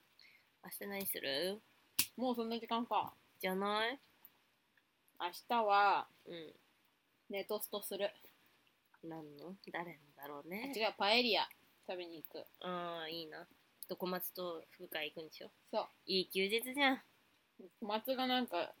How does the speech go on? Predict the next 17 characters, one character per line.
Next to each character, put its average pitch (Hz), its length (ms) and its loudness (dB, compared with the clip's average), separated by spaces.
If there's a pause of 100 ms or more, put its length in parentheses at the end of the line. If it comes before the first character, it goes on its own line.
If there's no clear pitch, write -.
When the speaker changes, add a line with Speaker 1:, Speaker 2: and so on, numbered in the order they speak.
Speaker 2:
う 202 100 -6
ざ 226 200 2
い 208 60 0
み 185 100 -6
た 175 160 -2
い 160 60 -4
な。 160 180 -8 (720)
Speaker 1:
う 90 60 -16
ん。 90 60 -12
あ 87 80 -10
ー、 87 100 -14
Twitter 170 380 -4
ね。 175 120 -2
Speaker 2:
ツ 202 60 -2
イ 190 180 -4
ー - 40 -20
ト。 196 240 -4